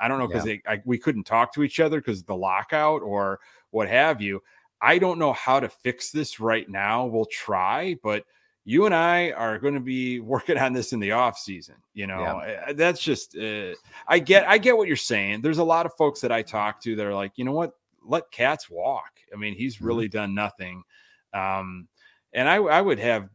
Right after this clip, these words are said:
Speaker 1: Boston and McEwing shipped off somewhere as well.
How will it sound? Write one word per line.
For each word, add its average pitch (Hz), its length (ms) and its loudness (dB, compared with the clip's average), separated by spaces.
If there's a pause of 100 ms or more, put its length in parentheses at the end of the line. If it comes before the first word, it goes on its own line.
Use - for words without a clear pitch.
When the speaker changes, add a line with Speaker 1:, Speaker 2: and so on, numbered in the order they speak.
Speaker 1:
Boston 156 680 2
and 104 240 -6
McEwing 131 560 -2
shipped - 380 -2
off 123 320 2
somewhere 127 640 -2
as 98 220 -10
well. 117 500 2